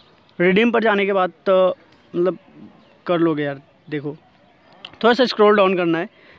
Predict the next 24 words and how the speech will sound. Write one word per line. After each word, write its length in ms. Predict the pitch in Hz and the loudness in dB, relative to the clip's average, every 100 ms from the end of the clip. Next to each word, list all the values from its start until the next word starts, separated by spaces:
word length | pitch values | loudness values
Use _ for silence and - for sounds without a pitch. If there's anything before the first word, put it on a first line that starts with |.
| _ _ _ _ _ _ _ _ _ _ | _ _ _ _ _ _ _ _ _ _
स्क्रॉल 300 | 165 - 208 | -10 -2 0
डाउन 200 | 208 202 | 2 2
करने 240 | 202 185 190 | 2 0 0
के 100 | 185 | 0
बाद 380 | 175 175 - - | 0 -2 -6 -4
तो 120 | 185 | -2
जो 120 | 170 | 0
है 180 | 180 185 | -2 0
यहाँ 120 | 180 | -2
पर 180 | - 180 | -2 -6
पेंट 340 | 170 175 175 165 | -4 -2 -2 -2
का 100 | 156 | -4
एक 160 | 151 | -2
ऑप्शन 320 | 156 143 190 | -4 -2 -2
आएगा, 280 | 175 160 175 - _ _ - - _ _ _ _ - 175 | -2 -2 -4 -8 _ _ -20 -20 _ _ _ _ -12 -2
जहाँ 200 | 185 185 | 0 2
से 100 | 190 | 2
आप 80 | |
लोग 160 | 180 202 | 2 2
बाय 200 | 180 180 | 2 0
भी 100 | 185 | 0
कर 140 | 196 | -2
सकते 300 | 165 160 - | -4 -6 -8
हो। 120 | 151 | -8